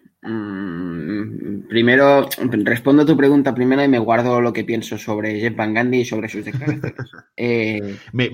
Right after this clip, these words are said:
Speaker 2: eso me indica, eso me indica que, que, que muy de acuerdo no estás de primeras.
Speaker 1: No. Eh, respecto a si algún equipo pujaría por él, a ver, supongo que hay muchos,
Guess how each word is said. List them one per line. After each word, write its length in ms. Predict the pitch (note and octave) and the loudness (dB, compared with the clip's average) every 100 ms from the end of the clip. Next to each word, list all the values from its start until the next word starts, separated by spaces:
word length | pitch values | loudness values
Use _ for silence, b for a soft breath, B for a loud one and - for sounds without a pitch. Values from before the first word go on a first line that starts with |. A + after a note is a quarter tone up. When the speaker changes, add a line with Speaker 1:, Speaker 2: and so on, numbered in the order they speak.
| C3 | 0
Speaker 2:
eso 220 | D#3 G#3 | 4 6
me 120 | F3+ | 6
indica, 280 | - - - | 6 6 6
eso 300 | C4 B3+ - | 4 2 0
me 100 | E3+ | 0
indica 300 | D#3 D#3 E3 | 0 2 2
que, 180 | D3 A#2+ | 0 0
que, 340 | B2 A2 - | -2 -2 -4
que 320 | - A2+ G2+ - | -6 -4 -6 -8
muy 260 | C3+ D#3+ | -4 0
de 80 | D#3+ | 2
acuerdo 340 | B2 C#3 D3+ | 2 2 2
no 80 | C#3 | 0
estás 300 | G2+ - F2+ | -2 -8 -12
de 80 | F2+ | -12
primeras. 580 | F2 D#2 C#2+ _ - _ _ _ _ _ _ _ - | -12 -16 -20 _ -20 _ _ _ _ _ _ _ -8
Speaker 1:
No. 340 | A2+ G2+ - _ _ _ | -6 -6 -10 _ _ _
Eh, 1300 | - C3 B2+ A#2+ A#2+ A#2+ A#2+ A2+ A2 A2 A2+ A2+ A2+ A2 | -2 2 2 2 2 2 2 0 -2 -2 -2 -2 -2 -4
respecto 320 | A2+ A#2 G#2+ | -4 -4 -4
a 40 | |
si 120 | A#2+ | -2
algún 240 | A#2 A2+ C3+ | 0 2 2
equipo 280 | C3+ C#3+ C#3 | 2 0 0
pujaría 440 | C3+ C#3 C3+ C3 | -2 0 2 2
por 160 | A#2+ B2 | 2 0
él, 160 | C3 | 2
a 80 | B2+ | 2
ver, 240 | A#2 B2+ | 2 0
supongo 480 | A#2+ A#2 A#2 A2+ A#2 | -2 -6 -4 -2 -2
que 100 | A#2 | -2
hay 160 | B2 A#2 | -2 0
muchos, 580 | C3 C3+ D#3+ D#3+ - | 0 0 -2 -6 -12